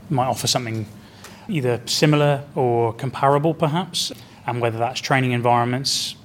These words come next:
that they can access, whereby they still play their rugby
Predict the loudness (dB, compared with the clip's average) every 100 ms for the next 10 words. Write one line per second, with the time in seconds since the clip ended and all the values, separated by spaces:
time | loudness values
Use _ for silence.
0 | -8 -6 -4 -2 -2 -2 -2 -2 -2 -4
1 | -8 -20 -20 -6 2 4 6 4 2 2
2 | 2 2 0 0 2 2 2 0 -2